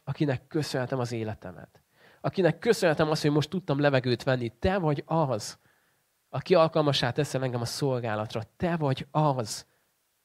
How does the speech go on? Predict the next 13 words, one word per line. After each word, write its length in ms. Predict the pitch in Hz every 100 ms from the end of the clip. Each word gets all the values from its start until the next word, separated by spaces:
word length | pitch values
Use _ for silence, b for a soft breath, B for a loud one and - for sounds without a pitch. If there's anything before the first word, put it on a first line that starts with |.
| _ _ _ _ _ -
akiben 320 | 135 143 135
reménykedhetek.” 960 | 143 127 120 117 - 110 - 107 _ _ _ _ _ _ _ _ _ _ _ _ _
És 120 | -
hogyha 180 | 147 147
ez 120 | 135
megvan, 640 | 160 165 123 127 143 165 - _ _ _ _ _ _ _ _
akkor 260 | 131 - 147
elkezdesz 460 | 147 127 113 110
máshogy 420 | 131 127 120 113 104
nézni 260 | 107 107
a 40 | 104
többi 260 | 117 110
pohárra. 680 | 95 117 101 98 110 113